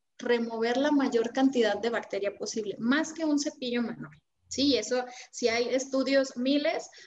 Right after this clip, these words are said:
donde un cepillo eléctrico bien utilizado versus un cepillo manual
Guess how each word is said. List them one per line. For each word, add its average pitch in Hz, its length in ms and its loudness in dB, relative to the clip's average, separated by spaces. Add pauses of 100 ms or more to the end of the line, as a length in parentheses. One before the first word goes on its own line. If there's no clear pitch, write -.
(100)
donde 220 560 0 (200)
un 214 200 -6
cepillo 254 360 0
eléctrico 269 460 0
bien 262 180 4
utilizado 277 840 0
versus 208 520 -2
un 247 160 4
cepillo 247 560 0 (140)
manual 220 540 0